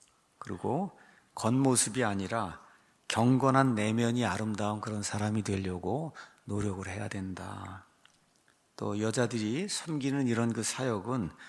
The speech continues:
교회를 지배하는 그런 일이 아니고, 가정을 잘 돌보고 자녀를 낳고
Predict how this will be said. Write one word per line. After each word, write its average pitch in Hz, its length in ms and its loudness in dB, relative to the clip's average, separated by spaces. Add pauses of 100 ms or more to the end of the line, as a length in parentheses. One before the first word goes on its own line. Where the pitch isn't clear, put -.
(460)
교회를 127 680 2
지배하는 127 580 4
그런 110 240 2
일이 104 200 0
아니고, 90 640 -4 (460)
가정을 120 400 4
잘 113 240 0
돌보고 110 760 -2
자녀를 107 440 0
낳고 120 640 -2